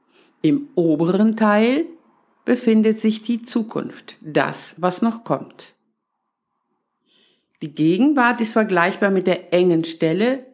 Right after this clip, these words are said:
durch die der Sand hindurchfließt. Und im unteren Teil befindet sich die Vergangenheit, das, was schon geschehen ist.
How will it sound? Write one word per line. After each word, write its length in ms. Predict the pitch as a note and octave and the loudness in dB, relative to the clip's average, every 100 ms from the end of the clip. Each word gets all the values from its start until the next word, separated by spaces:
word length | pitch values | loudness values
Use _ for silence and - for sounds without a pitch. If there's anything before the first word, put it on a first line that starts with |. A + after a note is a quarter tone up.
| - | -2
durch 240 | G#3 - | -2 -2
die 160 | F#3 F#3 | -6 0
der 220 | G3+ G3+ | 2 2
Sand 480 | D#3+ C#3+ D3+ F3+ - | 0 0 0 -4 -6
hindurchfließt. 1040 | - A#3+ E3 C#3+ - - - - - _ _ _ _ _ _ _ _ | -2 -2 0 -4 -8 -18 -18 -18 -20 _ _ _ _ _ _ _ _
Und 140 | D3+ D#3 | -6 -2
im 180 | - | -2
unteren 560 | - D#3+ D#3+ G3 A3 A#3 | 2 2 2 0 0 0
Teil 340 | A#3 A3 A#3 A#3 - _ _ _ _ - | 0 2 2 -2 -14 _ _ _ _ -2
befindet 480 | B3 B3+ B3+ B3 | 0 2 2 2
sich 200 | B3 A3+ | 0 -2
die 120 | A#3 A3 | -2 -2
Vergangenheit, 1040 | A#3+ A3+ - D3+ C#3+ C#3 C#3 D3 - - - | 0 -2 -2 -4 -4 -6 -4 -4 -4 -16 -2
das, 420 | F3+ A3 - - | 2 2 -2 -10
was 380 | D#3+ D#3+ D#3+ - | 0 0 0 -4
schon 280 | - F#3+ F#3+ | -2 -2 0
geschehen 420 | G#3+ G#3+ D#3 C3+ | -2 0 -2 -2
ist. 380 | - C#3+ - _ | -8 -14 -18 _